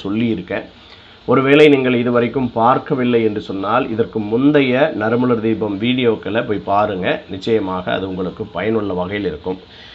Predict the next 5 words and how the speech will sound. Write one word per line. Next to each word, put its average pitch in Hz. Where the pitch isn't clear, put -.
ஏராளமான 139
கட்டுரைகள் 123
எப்படி 123
எழுதுவது, 117
கட்டுரைகள் 117